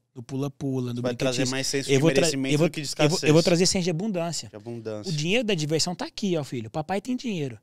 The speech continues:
Speaker 1: Só que se você desperdiçar ele com coisas inúteis, com a rede elétrica que gasta
Speaker 2: Sim.
Speaker 1: energia à toa,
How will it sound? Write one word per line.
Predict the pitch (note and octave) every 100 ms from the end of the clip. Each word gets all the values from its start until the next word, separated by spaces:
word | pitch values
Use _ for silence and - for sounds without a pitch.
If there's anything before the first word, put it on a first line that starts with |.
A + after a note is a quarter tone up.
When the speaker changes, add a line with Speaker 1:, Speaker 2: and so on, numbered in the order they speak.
| _ _
Speaker 1:
Só | - G3
que | G3
se | -
você | F#3+ E3+ -
desperdiçar | A#3 A3+ - G3 E3 D3 G3 A3+
ele | E3+ E3 F3 C#3+
com | C3+
coisas | - C3 A#2+ A#2
inúteis, | A2+ A#2+ C3 C3 - G#2+ -
com | -
a | A#2
rede | A2 A#2+ B2
elétrica | A#2 B2 -
que |
gasta | B2+ A2+
Speaker 2:
Sim. | A2
Speaker 1:
energia | A#2
à | A2
toa, | - F#3 D3